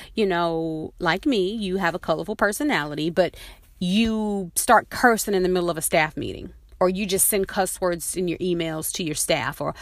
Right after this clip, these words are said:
every other post on your social media is just you just cussing people out and giving them the finger twenty-four seven. If that's how you speak at home, great. But if it's not,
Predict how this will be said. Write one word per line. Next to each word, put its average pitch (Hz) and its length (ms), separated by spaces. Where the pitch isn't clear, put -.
every 208 280
other 175 260
post 208 320
on 185 80
your 175 100
social 180 360
media 175 260
is 160 120
just 175 200
you 185 300
just 170 320
cussing 214 400
people 185 300
out 185 260
and 170 140
giving 190 200
them 180 80
the - 80
finger 208 320
twenty-four 185 440
seven. 180 400
If 196 80
that's 339 180
how 330 80
you 285 160
speak - 300
at 240 80
home, 247 240
great. 226 420
But 196 200
if - 320
it's 208 240
not, 196 720